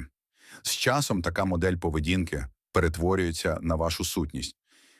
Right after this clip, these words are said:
Ви стаєте недосяжним для звичайних інструментів впливу.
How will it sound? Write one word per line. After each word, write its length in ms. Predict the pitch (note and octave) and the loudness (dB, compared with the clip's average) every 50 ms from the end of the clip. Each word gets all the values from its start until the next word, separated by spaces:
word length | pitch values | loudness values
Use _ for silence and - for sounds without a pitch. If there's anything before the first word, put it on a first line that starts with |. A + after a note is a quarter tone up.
| _ _ _ - | _ _ _ 2
Ви 100 | A#2 B2+ | 2 2
стаєте 380 | - - C3+ C3+ C3+ B2 C3 | 4 2 2 2 2 2 2
недосяжним 720 | A2+ A2+ A2+ A2 G#2 - - G#2+ G2 G2 F2 D#2 D#2+ D2 D2 | 2 2 2 2 0 0 0 0 2 2 0 0 -2 -2 0
для 140 | C#2+ D2+ D#2 | 0 0 0
звичайних 580 | D2+ E2 E2 - - G2 F#2+ F#2+ F#2+ F2+ - | 0 0 -2 0 0 0 0 0 0 -2 -2
інструментів 600 | E2 D#2 D2+ - D#2+ D#2+ D#2+ D#2 D2+ D2 - D2+ | -2 -4 -4 -2 -2 -2 0 0 0 -2 -4 -6
впливу. 520 | C#2+ C#2+ - - E2 D#2 D2 B1 A#1+ B1+ | -10 -10 -8 -2 0 0 0 0 -2 -6